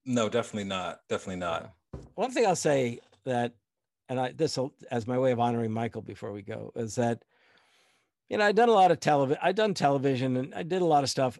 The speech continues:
Speaker 2: And then one thing Michael did is he sort of introduced me to a sort of younger generation by having me on as he did. And he always used to say to me, this is to compliment, not simply myself, but all the more the other two people I'm mentioning. He always used to say he had three mentors.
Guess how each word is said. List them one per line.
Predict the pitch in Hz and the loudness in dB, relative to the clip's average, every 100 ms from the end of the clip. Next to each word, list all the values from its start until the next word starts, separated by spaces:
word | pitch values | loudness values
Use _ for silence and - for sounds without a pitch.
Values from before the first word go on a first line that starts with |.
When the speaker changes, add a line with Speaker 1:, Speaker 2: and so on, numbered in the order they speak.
| - | -8
Speaker 2:
And | 156 | -4
then | 220 247 - _ _ | -2 -4 -8 _ _
one | - 233 262 | -10 -8 -6
thing | 330 | -2
Michael | 196 190 175 | 0 0 0
did | 135 147 | 2 2
is | 143 123 | 2 0
he | 139 | -2
sort | 156 147 | 0 0
of | 156 | -2
introduced | 175 175 165 151 | -4 -4 -2 -2
me | 156 | -4
to | 143 143 135 | -4 -2 -2
a | 123 - _ _ _ | -2 -6 _ _ _
sort | - 135 | -8 -6
of | 127 | 0
younger | 147 156 151 | 2 2 0
generation | 120 143 127 127 127 - 110 113 - _ _ _ _ | 0 0 2 2 0 -2 -8 -14 -20 _ _ _ _
by | 127 | -4
having | 127 120 120 | 0 0 0
me | 117 | 2
on | 117 113 | 0 -2
as | 107 | -4
he | 120 | -6
did. | 113 113 | -4 -2
And | 123 117 _ _ _ _ | -2 -6 _ _ _ _
he | 208 | 0
always | 240 269 | 0 2
used | 208 175 | -2 -2
to | |
say | 160 175 | 0 2
to | 165 | 2
me, | 135 123 123 - _ _ _ - | 2 0 -4 -8 _ _ _ -12
this | 117 | -8
is | 123 | -8
to | 127 | -6
compliment, | - 135 120 123 120 - 80 - 120 | -2 -2 -2 -4 -4 -8 -20 -12 -8
not | 110 - | -6 -6
simply | 123 120 | -4 -4
myself, | 110 127 113 | -2 -4 -4
but | 117 | -4
all | 117 | -4
the | 113 | -2
more | 117 | -2
the | 113 117 | -2 -4
other | 107 | -4
two | - | -8
people | 104 117 110 | -8 -8 -6
I'm | 110 | -4
mentioning. | 120 104 101 _ _ _ _ - | -4 -6 -12 _ _ _ _ -4
He | |
always | 220 202 | -2 0
used | 208 | -2
to | - | 0
say | 190 | 2
he | |
had | 156 156 | 4 2
three | - - 180 190 | -2 -6 -2 0
mentors. | 160 151 131 120 92 - - | 2 0 0 -2 -2 -6 -12